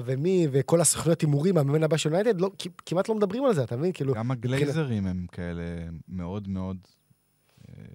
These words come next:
Speaker 2: אה, סבלניים, אולי
Speaker 1: כן,
Speaker 2: לפעמים יותר
Speaker 1: נכון לעכשיו,
Speaker 2: כן.
Speaker 1: טנהך, מאמן יונייטד, זו עובדה מוגמרת. אין, כאילו, אין, אין אפילו רעשים ל-, לגבי ה-, לגבי הדבר הזה.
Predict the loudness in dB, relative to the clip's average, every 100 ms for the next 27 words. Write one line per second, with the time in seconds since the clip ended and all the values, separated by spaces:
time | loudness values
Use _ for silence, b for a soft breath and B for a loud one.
0 | -20 -20 _ -18 -16 -16 -10 -8 -2 0
1 | 2 2 0 -6 -18 -16 -8 -4 -2 0
2 | 0 0 0 2 4 4 4 4 4 0
3 | -2 0 2 0 -4 -12 -18 _ 0 2
4 | 4 4 4 2 2 4 4 4 2 2
5 | 2 0 -4 -4 -4 0 2 2 2 -2
6 | 0 0 0 2 4 4 2 0 0 2
7 | 2 2 -2 -4 -2 0 0 -2 -4 -6
8 | B B B B -2 0 2 2 2 2
9 | 2 0 -2